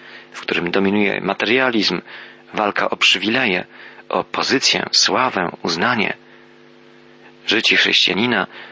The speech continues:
powinno być inne. Nazwaliśmy je życiem pod prąd, życiem przeciwstawiającym się prawom obowiązującym na świecie. Świat w rozumieniu biblijnym, system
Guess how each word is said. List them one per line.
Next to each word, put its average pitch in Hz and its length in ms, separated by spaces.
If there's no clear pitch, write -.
powinno 90 420
być 82 260
inne. 92 460
Nazwaliśmy 113 640
je 107 220
życiem 139 640
pod 139 180
prąd, - 540
życiem 147 480
przeciwstawiającym 135 880
się 95 280
prawom 113 460
obowiązującym 92 880
na 101 100
świecie. - 440
Świat - 520
w - 20
rozumieniu 98 460
biblijnym, 92 640
system 95 580